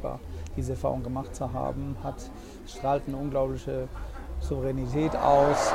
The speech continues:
ähm, ist jemand, der, wie du schon gesagt hast, ähm, ja, die, die Stabilität, äh, in,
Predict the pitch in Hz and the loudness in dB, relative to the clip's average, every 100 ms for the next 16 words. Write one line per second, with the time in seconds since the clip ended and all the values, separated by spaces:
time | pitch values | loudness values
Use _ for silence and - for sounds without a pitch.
0 | - - - - - - - 139 135 135 | 4 2 0 -2 -4 -2 2 2 2 0
1 | 131 135 - 143 139 139 135 135 135 135 | 0 -2 0 2 4 2 4 4 6 6
2 | 127 131 - - - - - - - - | 4 0 -6 -6 -6 -8 -8 -8 -6 -2
3 | 139 131 127 131 131 123 - 127 147 135 | 0 2 0 0 -2 -2 0 0 2 0
4 | - - - - - - - 123 123 120 | -2 -6 -6 -6 -6 -6 -4 -2 0 0
5 | 120 120 120 127 - - - - 104 123 | 0 -2 -2 -2 -2 -2 -2 -2 0 2
6 | 185 - 131 - 156 - - - - 156 | 2 2 0 0 -4 -4 -6 -4 -2 0
7 | 143 - 147 143 139 127 143 156 - - | 0 4 4 6 2 0 2 2 0 -2
8 | 147 147 143 143 - - - - - - | 0 2 0 -2 -6 -6 -6 -6 -6 -6
9 | - 71 | -4 -4